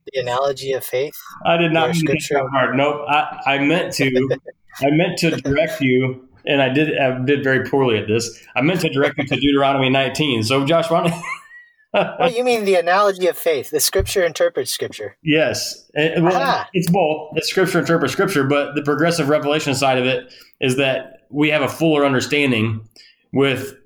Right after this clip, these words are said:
Speaker 2: fuller revelation of how this applies
Speaker 1: Yeah.
Speaker 2: to the New Testament church is what I was getting at. So anyway, scratch my, my very poor leading of that, uh, of, uh, that question. Josh, why don't you just tell us what Deuteronomy nineteen says and how it sheds lights on this verse?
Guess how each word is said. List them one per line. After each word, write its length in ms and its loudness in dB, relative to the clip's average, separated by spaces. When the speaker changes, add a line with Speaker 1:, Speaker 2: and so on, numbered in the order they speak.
Speaker 2:
fuller 340 0
revelation 560 2
of 60 2
how 220 2
this 100 -2
applies 400 2
Speaker 1:
Yeah. 100 0
Speaker 2:
to 40 -4
the 60 -4
New 120 0
Testament 380 0
church 380 -4
is 120 0
what 140 4
I 80 4
was 120 0
getting 280 2
at. 120 -2
So 320 -2
anyway, 280 -2
scratch 440 0
my, 320 2
my 240 0
very 380 0
poor 200 0
leading 480 2
of 140 0
that, 340 -2
uh, 220 2
of, 480 -2
uh, 440 2
that 200 2
question. 540 0
Josh, 280 2
why 120 4
don't 80 -2
you 80 4
just 120 0
tell 140 4
us 80 2
what 80 2
Deuteronomy 400 4
nineteen 380 2
says 320 0
and 80 2
how 120 4
it 80 0
sheds 200 0
lights 200 2
on 120 2
this 140 2
verse? 460 0